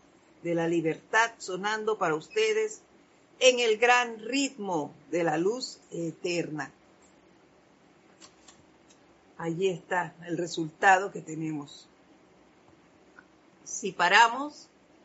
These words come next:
el chisme, si no aceptamos por ninguna vía que venga el participar de eso, si realmente controlamos nuestros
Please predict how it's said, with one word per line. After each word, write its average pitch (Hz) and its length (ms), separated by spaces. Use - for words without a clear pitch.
el 160 160
chisme, 165 560
si - 240
no 196 160
aceptamos 196 1500
por 233 260
ninguna 233 680
vía 214 380
que 180 140
venga 165 480
el 226 260
participar 208 1080
de 165 340
eso, 147 280
si 180 180
realmente 233 960
controlamos 180 840
nuestros 165 440